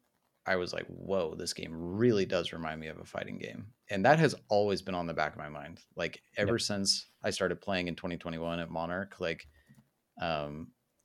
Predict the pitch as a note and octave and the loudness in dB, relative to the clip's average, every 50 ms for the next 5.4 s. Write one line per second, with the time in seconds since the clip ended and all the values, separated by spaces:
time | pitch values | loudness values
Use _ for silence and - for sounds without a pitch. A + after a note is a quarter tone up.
0 | _ _ - - A2+ A2 - - G2 G#2+ G#2 G2+ G2 F#2+ - G2 F#2 - F#2 F2+ | _ _ -4 -2 -2 -2 -4 -4 -2 0 2 2 2 4 4 4 4 4 0 0
1 | F2 E2 - - F#2+ F2+ E2 E2+ D2+ E2+ E2 E2 D#2+ F2 E2+ D#2+ D#2+ D#2+ D#2+ D#2 | -2 -4 -4 -2 -2 0 0 -2 -2 -2 -4 -4 -2 -4 -4 -4 -2 -2 -2 -2
2 | D2 D2+ D#2 E2+ - - D#2+ - E2 D#2 D#2 D2+ D#2 D2+ D2+ - D#2+ D2+ D2+ D2 | -4 -4 -8 -8 -6 -6 -6 -6 -6 -8 -6 -6 -4 -4 -4 -4 -6 -6 -8 -6
3 | D2 D#2+ D#2 D2+ C#2+ C#2+ E2+ - - - - - - - _ _ _ F#2 F2+ D#2+ | -6 -6 -6 -6 -8 -8 -10 -12 -14 -20 -20 -20 -20 -20 _ _ _ 0 2 2
4 | E2 E2 D#2+ - - - A2 G2+ F2 E2+ F#2 F2 E2+ E2+ E2 E2 E2+ E2+ F2 E2+ | 2 -2 -4 -6 -2 0 2 2 2 2 2 2 2 2 0 0 0 0 0 -2
5 | E2 E2 D#2+ D#2+ - D2+ - | -2 -4 -6 -6 -8 -10 -12